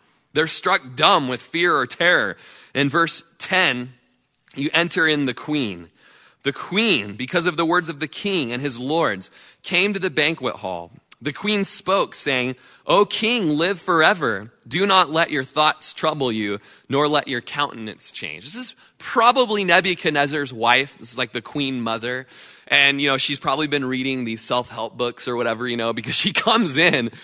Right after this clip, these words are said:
to where everyone's, you know, witnessing what's going on. And, and her, her message is, "Don't worry about it.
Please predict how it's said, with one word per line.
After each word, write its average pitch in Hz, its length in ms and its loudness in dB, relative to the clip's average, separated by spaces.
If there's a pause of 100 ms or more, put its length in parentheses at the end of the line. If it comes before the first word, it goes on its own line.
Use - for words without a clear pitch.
(260)
to 160 240 6
where 143 300 6
everyone's, 196 840 6
you 165 100 0
know, 147 160 2
witnessing 156 640 2
what's 143 220 -2
going 147 280 2
on. 139 300 6
And, 123 160 2
and 127 160 0
her, 135 240 -4
her 135 140 -4
message 143 480 0
is, 113 220 -4
"Don't 180 360 -8
worry 151 460 2
about 120 360 4
it. 92 200 -6